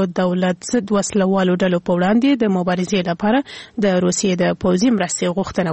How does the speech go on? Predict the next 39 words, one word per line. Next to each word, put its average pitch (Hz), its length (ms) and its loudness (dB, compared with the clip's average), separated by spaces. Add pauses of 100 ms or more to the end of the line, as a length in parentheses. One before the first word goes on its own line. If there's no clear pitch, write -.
وکړي. 185 240 -4 (460)
داسې 208 260 -2
اندېښنې 190 460 2
شته 247 200 -2
چې 269 80 0 (140)
روسیه 196 420 0
ښایي 196 220 0 (100)
د - 20 2 (220)
سوریې 226 420 2
په 190 80 0 (100)
څیر 180 220 0
په 180 160 -4
افغانستان 190 480 0
کې 226 200 0
هم 247 100 4 (420)
د 190 140 0
داعش 202 420 2
ډلې 190 320 0
په - 140 -4
وړاندې 190 260 2 (120)
هوایي 185 340 2
عملیات 180 500 0
پیل 185 160 0
کړي. 190 240 -2 (320)
خو 214 160 -2
د 214 40 4 (100)
ولسي 208 320 0
جرګې 214 340 0
دویم 226 240 4
مرستیال 240 540 2
محمد 196 420 2
نذیر 190 320 0
احمدزي 190 480 0
چې 233 160 2
د - 80 -
ولسي 185 480 0
جرګې 202 340 2 (160)
د - 20 2 (280)
درې 196 160 0